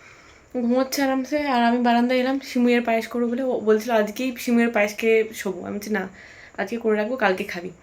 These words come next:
এই যে দেখতে পাচ্ছেন, সমস্ত একসাথে নিয়ে চলে এসেছি। দুধ, সিমুই, এখানে কাজু, কিশমিশ, ঘি, সব কিছু।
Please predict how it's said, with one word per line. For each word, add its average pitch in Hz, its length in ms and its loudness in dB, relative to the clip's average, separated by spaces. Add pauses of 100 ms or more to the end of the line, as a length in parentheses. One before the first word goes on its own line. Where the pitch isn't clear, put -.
(340)
এই 233 60 -10
যে 233 60 -10
দেখতে 240 240 -6
পাচ্ছেন, 254 200 -6
সমস্ত 247 380 -6
একসাথে 240 340 -6
নিয়ে 240 200 0
চলে 226 220 -2
এসেছি। 233 280 -6 (120)
দুধ, 233 460 -6 (120)
সিমুই, 247 800 -4 (320)
এখানে 196 300 -8
কাজু, 214 480 -6
কিশমিশ, 247 800 -6
ঘি, 233 520 -8
সব 220 300 -4 (100)
কিছু। - 200 -14